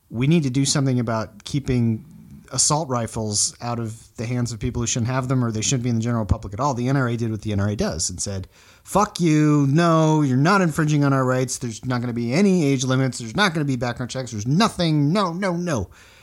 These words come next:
And so corporate sponsors are like, Okay, if that's the way you're gonna go and where the public sentiment is right now, it doesn't make business sense to be affiliated with you guys right now because, because you're speaking as these nutcases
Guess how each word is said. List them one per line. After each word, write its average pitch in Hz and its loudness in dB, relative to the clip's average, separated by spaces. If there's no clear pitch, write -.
And 131 -2
so 123 -2
corporate 135 -2
sponsors 147 -2
are 127 -2
like, 120 -6
Okay, 117 -4
if 110 -8
that's 135 -4
the 180 -2
way 165 0
you're 156 -2
gonna 139 0
go 123 0
and 120 0
where 127 0
the 123 -4
public 151 -2
sentiment 127 0
is 196 -2
right 127 -4
now, 120 -2
it - -20
doesn't 190 2
make 196 2
business 156 2
sense 147 2
to - -4
be 131 -2
affiliated 101 -2
with 85 -6
you 85 -8
guys 87 -6
right 87 -8
now 87 -8
because, 139 0
because 143 2
you're 156 4
speaking 151 2
as 123 -2
these 113 -2
nutcases 120 0